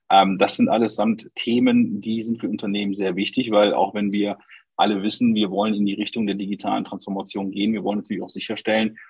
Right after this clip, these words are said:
dass, wenn wir das tun, wir keine negativen Einflüsse auf unsere Geschäftsprozesse haben. Ähm, und last but not least, vielleicht ein, einer der Punkte, ähm, was auch immer wieder, ähm, sehr oft in, in Gesprächen mit meinen Kunden hochkommt, ist natürlich auch die Kosten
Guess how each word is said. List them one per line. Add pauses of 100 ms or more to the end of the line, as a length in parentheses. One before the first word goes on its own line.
(200)
dass,
wenn
wir
das
tun,
wir
keine
negativen
Einflüsse
auf
unsere
Geschäftsprozesse
haben. (540)
Ähm,
und
last
but
not
least,
vielleicht
ein,
einer
der
Punkte,
ähm,
was
auch
immer
wieder, (200)
ähm,
sehr
oft
in,
in
Gesprächen
mit
meinen
Kunden
hochkommt,
ist
natürlich
auch
die
Kosten